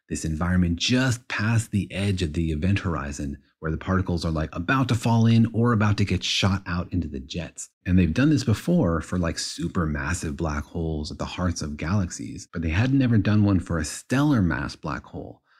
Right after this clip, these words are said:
like a black hole that's just the collapse of a normal star.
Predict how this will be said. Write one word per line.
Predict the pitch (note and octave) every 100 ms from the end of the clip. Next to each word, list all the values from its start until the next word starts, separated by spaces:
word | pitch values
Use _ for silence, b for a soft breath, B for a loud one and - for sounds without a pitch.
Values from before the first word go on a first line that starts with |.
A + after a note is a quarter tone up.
| _
like | -
a | D#2
black | F2+ F#2+ F#2
hole | F#2 F2
that's | D#2+
just | - -
the | E2
collapse | - E2+ E2 F2+ -
of | D2+
a | D2+
normal | D2+ D#2+ D2
star. | C2+ - D2+ - -